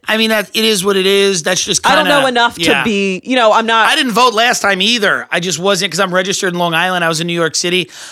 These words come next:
Speaker 1: I didn't, like, if I was in Ohio, it was, like, a swing state, I would have been like, "All right, I gotta vote." I just didn't feel, like, the pressure to vote in a state that is gonna be won handily by, you know? It really comes down to five or seven states.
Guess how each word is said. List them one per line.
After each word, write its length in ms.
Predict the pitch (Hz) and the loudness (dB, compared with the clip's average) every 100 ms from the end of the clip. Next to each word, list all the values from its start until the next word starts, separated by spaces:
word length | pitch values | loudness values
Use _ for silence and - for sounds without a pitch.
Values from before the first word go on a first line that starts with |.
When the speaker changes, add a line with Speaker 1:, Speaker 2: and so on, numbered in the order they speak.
| - | -8
Speaker 1:
I 120 | - 220 | -2 0
didn't, 220 | 220 180 | -2 -2
like, 140 | 196 | -4
if 80 | 160 | 0
I 80 | 233 | 2
was 100 | 208 | 2
in 80 | 196 | 0
Ohio, 460 | 160 160 185 196 | -2 0 0 0
it 40 | 202 | -2
was, 80 | |
like, 80 | 170 | -2
a 40 | 156 | -2
swing 320 | - 190 196 | -2 -2 -2
state, 460 | - 202 202 208 - | 0 0 0 0 0
I 60 | |
would 100 | 180 | -2
have 80 | 170 | -2
been 80 | 165 | -4
like, 180 | 160 160 | -2 0
"All 100 | 175 | 2
right, 200 | 233 214 | 2 0
I 80 | 165 | -2
gotta 180 | 180 202 | -2 -2
vote." 420 | 160 208 208 - _ - - - - | 0 0 0 -4 _ -20 -20 -18 -6
I 100 | 180 | -4
just 180 | 202 190 | -2 -4
didn't 180 | 190 180 | -4 -6
feel, 260 | 214 196 | -2 0
like, 200 | 185 160 | 0 -2
the 80 | 151 | -6
pressure 440 | - 180 175 - | -4 -2 -2 -2
to 80 | 160 | -4
vote 520 | 139 160 170 165 160 - - - - | -4 0 2 0 -2 -8 -20 -16 -6
in 120 | 175 | -2
a 60 | 160 | 0
state 540 | - 202 180 180 - | -2 0 0 -2 -4
that 260 | 170 151 139 _ _ | -2 -2 -6 _ _
is 120 | 170 | -8
gonna 160 | 160 170 | -6 -4
be 100 | 165 | -4
won 260 | 160 170 160 | -2 -2 -2
handily 600 | - 175 175 151 151 151 | -6 -4 -4 -2 -2 -2
by, 560 | 139 147 139 131 131 117 | 0 0 0 -2 -6 -12
you 120 | 139 143 | -8 -2
know? 240 | 151 175 - - - | -2 -4 -8 -20 -6
It 140 | 196 | -4
really 200 | 214 294 | 0 0
comes 300 | 220 226 220 | -2 -2 -2
down 220 | 165 202 196 | -2 -2 -2
to 40 | |
five 360 | - 190 190 190 | -2 0 0 0
or 80 | 165 | -4
seven 400 | - 185 175 156 | -2 -2 -2 -2
states. 760 | - 180 185 123 - - - | -4 -2 -2 -4 -4 -4 -6